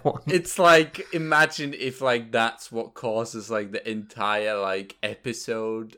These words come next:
Speaker 2: amount of, like, shit to go down. Like, the, a red alert is caused by, like, you doing a high meat in your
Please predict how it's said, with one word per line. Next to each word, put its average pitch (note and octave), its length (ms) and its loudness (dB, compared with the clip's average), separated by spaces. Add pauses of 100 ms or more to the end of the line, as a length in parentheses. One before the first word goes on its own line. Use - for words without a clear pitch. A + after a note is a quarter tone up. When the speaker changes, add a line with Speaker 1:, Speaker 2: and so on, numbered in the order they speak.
Speaker 2:
amount G2+ 380 -6
of, G2 200 -6
like, F#2+ 400 -4 (180)
shit - 540 -8 (140)
to G#2+ 80 -12
go F#2+ 280 -6
down. F#2+ 280 -6
Like, F#2+ 160 -10
the, - 100 -10 (100)
a G2 120 -2
red G#2 240 -2
alert G2 420 -2
is F2+ 160 -12
caused G2 560 -6
by, F#2 180 -4
like, F#2 320 -6
you G2+ 540 -10
doing F#2+ 260 -10
a F#2 40 -12
high G2 260 -6
meat F#2+ 260 -14
in F#2+ 100 -14
your G2 280 -14